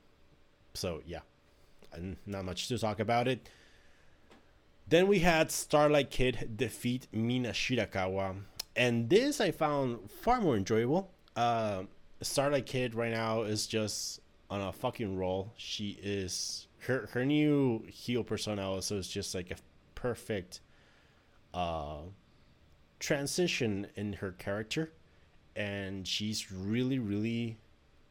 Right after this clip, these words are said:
uh, I don't know, she felt into that position, and she's really have, has, like, taken over it and taken advantage and everything. And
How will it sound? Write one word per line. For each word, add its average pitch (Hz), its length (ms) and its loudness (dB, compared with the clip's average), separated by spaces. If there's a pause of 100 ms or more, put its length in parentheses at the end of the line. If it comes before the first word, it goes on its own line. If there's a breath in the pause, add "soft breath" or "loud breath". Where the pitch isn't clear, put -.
(420)
uh, 92 380 -6 (180)
I 113 60 -4
don't 139 100 0
know, 135 140 0
she 135 240 -2
felt 139 480 -2
into 123 300 -4
that 110 220 -2
position, 120 600 -4
and 104 160 -4
she's - 380 -8
really 104 300 -4
have, 95 220 -4 (200)
has, 92 240 -8
like, 90 180 -4 (720 soft breath)
taken 98 320 -4
over 95 300 -2
it 95 200 -2
and 82 120 -6
taken 92 180 -6
advantage 82 380 -6
and 85 80 -8
everything. 85 360 -8 (600 loud breath)
And 139 640 2